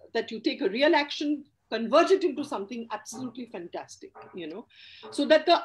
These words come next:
imagination expands. So I'm actually taking what Kalant is saying, but I'm actually now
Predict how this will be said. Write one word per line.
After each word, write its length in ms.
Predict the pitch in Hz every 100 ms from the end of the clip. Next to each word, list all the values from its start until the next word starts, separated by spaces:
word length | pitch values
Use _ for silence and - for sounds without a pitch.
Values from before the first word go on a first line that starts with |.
| 277
imagination 1120 | 247 233 254 269 247 330 339 339 339 370 359 -
expands. 540 | - - - 156 - _
So 100 | 269
I'm 100 | 285
actually 380 | 262 392 381 -
taking 400 | 294 294 381 381
what 180 | 330 -
Kalant 400 | 208 202 208 214
is 240 | 185 -
saying, 460 | - - 156 - 233 _ _ _ _ -
but 80 | 262
I'm 160 | 277
actually 300 | 262 269 370
now 240 | 320 302